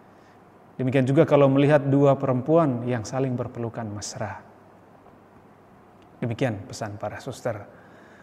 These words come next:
untuk saya pertama kali di sana. Nah, ini hanya salah satu contoh. Kota San Francisco terkenal dengan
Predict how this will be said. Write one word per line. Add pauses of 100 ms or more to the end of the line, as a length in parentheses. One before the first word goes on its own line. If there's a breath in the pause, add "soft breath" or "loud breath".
(220 loud breath)
untuk
saya
pertama
kali (480)
di
sana. (1400 loud breath)
Nah,
ini
hanya
salah
satu
contoh. (1700 loud breath)
Kota
San
Francisco
terkenal
dengan